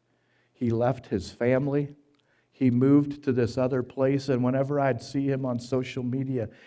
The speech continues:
he was speaking as if he was agnostic or atheist, and it was just absolutely devastating to my faith.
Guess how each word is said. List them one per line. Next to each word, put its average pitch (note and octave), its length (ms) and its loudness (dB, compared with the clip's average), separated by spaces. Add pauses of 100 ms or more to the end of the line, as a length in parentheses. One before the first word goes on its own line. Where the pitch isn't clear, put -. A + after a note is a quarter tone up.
(160)
he C#3 160 2
was B2+ 160 2
speaking D#3+ 640 -2
as B2+ 180 -4
if C#3+ 160 0
he C3+ 140 -2
was B2 200 0
agnostic A#2 920 -6 (360)
or A#2+ 280 0
atheist, G#2+ 640 -6 (520)
and B2+ 120 2
it A#2+ 40 2
was A#2+ 140 2
just C#3 280 0
absolutely B2+ 680 0
devastating F#2+ 920 -4 (320)
to A2 100 -8
my G2+ 220 -4
faith. F#2+ 340 -8